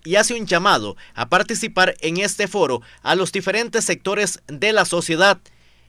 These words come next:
Entre estos sectores, laborales, empresariales, organizaciones campesinas, agrícolas e industriales, a la academia y otros actores que coincidan en la búsqueda de un país más justo, solidario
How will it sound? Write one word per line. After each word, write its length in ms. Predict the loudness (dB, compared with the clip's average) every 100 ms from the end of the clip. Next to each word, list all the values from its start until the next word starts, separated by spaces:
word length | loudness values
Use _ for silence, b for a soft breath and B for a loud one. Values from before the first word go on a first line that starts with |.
| b
Entre 360 | -4 -4 -2 -2
estos 180 | -2 -4
sectores, 600 | -2 2 4 2 -4 -10 b b
laborales, 840 | 2 4 4 4 2 0 -6 -10 -6
empresariales, 880 | -4 0 0 2 4 4 2 -2 -4
organizaciones 880 | -2 0 0 -2 -2 -2 -2 -2 -2
campesinas, 760 | -4 -4 -4 -4 -4 -6 -6 -8 0
agrícolas 680 | 2 2 -2 0 0 0 0
e 100 | -2
industriales, 840 | -2 -4 -4 2 2 2 -4 -10 -18 b b b
a 120 | -8
la 120 | -6 -4
academia 580 | -2 2 0 0 -6 -8 b -2
y 100 | 0
otros 300 | 2 0 0
actores 420 | -2 -2 -2 -2
que 140 | -4
coincidan 640 | -4 -8 -8 -2 -2 -4 -6
en 160 | -4 0
la 80 |
búsqueda 520 | 0 0 -2 -2 -2 -4 B B
de 120 | 0
un 140 | 0 0
país 400 | 0 0 -4 -10 _
más 320 | -2 0 0
justo, 500 | -2 -4 -4 -6 -8 b b
solidario 800 | -4 4 4 4 2 2 0 -6